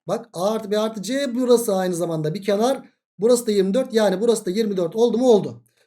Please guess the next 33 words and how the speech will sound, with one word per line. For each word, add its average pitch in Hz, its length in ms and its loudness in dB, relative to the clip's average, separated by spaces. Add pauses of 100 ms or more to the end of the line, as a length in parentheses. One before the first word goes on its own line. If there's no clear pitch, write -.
Sonra 254 320 2
devam 269 320 6
edelim. 247 440 2 (280)
Buna 208 220 2
göre 269 240 0
diyor 196 200 2
A 196 280 2
B 220 160 6
M 262 180 2
üçgenin 196 580 -4
B 214 200 6
C 254 140 -2
uzunluğunu 233 340 -2
da 247 40 0
on 226 100 2
üç 185 100 -6
vermiş. 139 300 -6 (280)
A 196 240 0
B 240 140 6
M 269 160 0
üçgenin 254 400 -2
alanından 233 520 0
bahsediyor. 160 440 -4
Hocam, 233 280 0
A 240 200 2
B 233 140 6
M 208 100 -2
üçgeni 190 440 -6
de 262 80 -8
şu 214 160 -12
şekilde 196 420 -6
değil 240 140 -2
mi? 226 280 -4